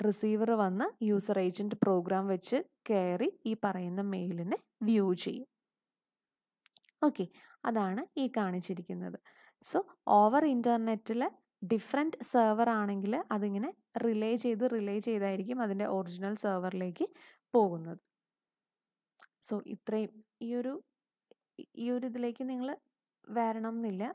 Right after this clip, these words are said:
നമുക്ക് വേണമെങ്കിൽ ഇവിടം വെച്ചിട്ട് എൻ്റെ എക്സ്പ്ലനേഷൻ നിർത്താം.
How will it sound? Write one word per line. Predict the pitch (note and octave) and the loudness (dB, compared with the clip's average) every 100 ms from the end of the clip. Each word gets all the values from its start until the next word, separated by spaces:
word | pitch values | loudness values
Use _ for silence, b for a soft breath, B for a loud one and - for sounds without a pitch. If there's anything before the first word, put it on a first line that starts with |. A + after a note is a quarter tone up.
| A#3 | -6
നമുക്ക് | G3+ G3 G#3+ | -8 -6 -6
വേണമെങ്കിൽ | G3+ G3 G3+ G3 C4+ - G#3 | -4 -4 -6 -6 -8 -6 -6
ഇവിടം | G3 G#3 | -6 -6
വെച്ചിട്ട് | G#3 - - A#3 | -6 -10 -8 -6
എൻ്റെ | G#3 G3+ G3+ | -4 -6 -8
എക്സ്പ്ലനേഷൻ | - G3 F#3 F3+ A3 A3 | -8 -8 -6 -8 -8 -8
നിർത്താം. | F#3 G#3 - | -8 -10 -16